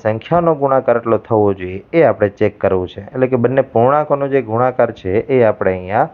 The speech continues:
ચેક કરવાનો પ્રયત્ન કરીએ કે શું બંને પૂર્ણાંકોનો ગુણાકાર એટલો થાય છે?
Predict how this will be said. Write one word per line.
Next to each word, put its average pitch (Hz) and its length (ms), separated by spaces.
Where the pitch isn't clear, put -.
ચેક 117 240
કરવાનો 104 320
પ્રયત્ન 101 300
કરીએ 101 180
કે 101 100
શું 120 140
બંને 110 180
પૂર્ણાંકોનો 113 460
ગુણાકાર 110 340
એટલો 107 200
થાય 104 240
છે? 170 80